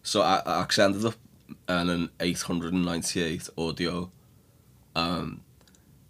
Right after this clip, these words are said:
which I can potentially s-, um, send now to a platform like Binance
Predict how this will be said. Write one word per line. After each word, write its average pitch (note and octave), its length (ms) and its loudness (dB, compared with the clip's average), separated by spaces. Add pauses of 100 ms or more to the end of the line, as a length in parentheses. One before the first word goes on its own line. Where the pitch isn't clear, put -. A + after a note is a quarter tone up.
which - 680 0 (480)
I F2+ 260 4
can F#2+ 240 -2
potentially G2+ 560 0
s-, - 200 2 (280)
um, F2 420 0
send F2 520 0
now F2+ 400 0
to E2+ 500 -4 (540)
a - 60 -10
platform F2 720 0
like E2+ 240 -2 (120)
Binance F2+ 800 -2